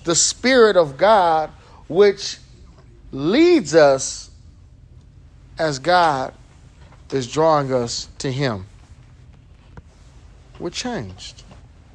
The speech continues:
That's what the Spirit of God does. Transforms us. Consider Paul. Before his baptism, he killed people who had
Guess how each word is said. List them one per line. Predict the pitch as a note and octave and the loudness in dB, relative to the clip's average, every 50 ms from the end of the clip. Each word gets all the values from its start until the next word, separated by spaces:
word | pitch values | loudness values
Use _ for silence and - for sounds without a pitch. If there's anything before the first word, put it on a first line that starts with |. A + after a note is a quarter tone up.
| - - - - - - - - - - - - - - - - | -20 -20 -20 -20 -20 -20 -20 -20 -20 -20 -20 -20 -20 -20 -20 -20
That's | - - - | -20 -20 -20
what | - - | -18 -14
the | - - | -12 -12
Spirit | - - G3 F#3 F3+ E3+ | -8 -4 -4 -2 -2 -2
of | D#3+ D3 | -4 -4
God | E3 E3+ E3+ D#3 C3+ | -2 -2 -2 -2 -4
does. | B2+ B2+ A2+ G#2 G2+ G2 - - - - - - - - - - - - - - - - - - - - - - - - - - | -6 -10 -12 -12 -14 -16 -18 -20 -20 -20 -20 -20 -20 -20 -20 -20 -20 -20 -20 -20 -20 -20 -20 -20 -20 -20 -20 -20 -20 -20 -20 -16
Transforms | - - F#3 F3+ F3+ F3 - - - G#3 A3 G#3+ F#3+ D#3+ D3 B2+ | -10 -8 -6 -6 -6 -6 -8 -8 -4 -2 0 0 0 0 -2 -4
us. | B2+ A2 G#2 G2 F#2 - - - - - - - - - - - _ - - - - - - - - - - - - - - - - - - - - - - _ - - - - - - - _ - - - - - - - - - | -6 -6 -8 -8 -12 -14 -14 -14 -16 -18 -20 -20 -20 -20 -20 -20 _ -20 -20 -20 -20 -20 -20 -20 -20 -20 -20 -20 -20 -20 -20 -20 -20 -20 -20 -20 -20 -20 -20 _ -20 -20 -20 -20 -20 -20 -20 _ -20 -20 -20 -20 -20 -20 -20 -20 -16
Consider | - F#3 F3+ - A#3+ A3+ G#3+ | -14 -12 -8 -6 -4 -4 -4
Paul. | G3 - - A3+ G#3 C#3+ A2 F#2+ F#2+ - - - - - - - - - - - - - - - - _ - - - - - - | -4 -6 -4 -2 -2 -2 -4 -6 -12 -20 -20 -20 -20 -20 -20 -20 -20 -20 -20 -20 -20 -20 -20 -20 -20 _ -20 -20 -20 -20 -10 -8
Before | - F#3+ - - C4 C#4+ D4 C#4 | -6 -6 -6 -4 2 4 4 4
his | B3 B3 B3+ A3 F3+ | 4 2 0 -2 -2
baptism, | E3 A3 C4 C#4 C4+ C#4 - G3 F3+ E3+ D3+ D#3+ E3 E3 E3+ E3 - - _ _ - - - - - | 0 2 2 2 0 0 -2 -2 -2 0 -2 -4 -6 -6 -8 -12 -18 -20 _ _ -20 -20 -20 -20 -10
he | - A#3+ A#3+ | -4 -4 -4
killed | A#3 A#3+ - - - C#4+ C#4 C4+ C4 C4 - | -4 -4 -8 -6 0 4 4 4 4 4 -2
people | - - A#3+ A#3 - - G#3 G3+ | -4 -4 -4 -2 0 2 2 2
who | G3+ G#3 G#3 | 2 2 0
had | G3+ G3+ G3+ G3 F#3+ F#3 F3+ E3+ D#3+ D#3 | 0 2 2 4 6 6 6 4 2 0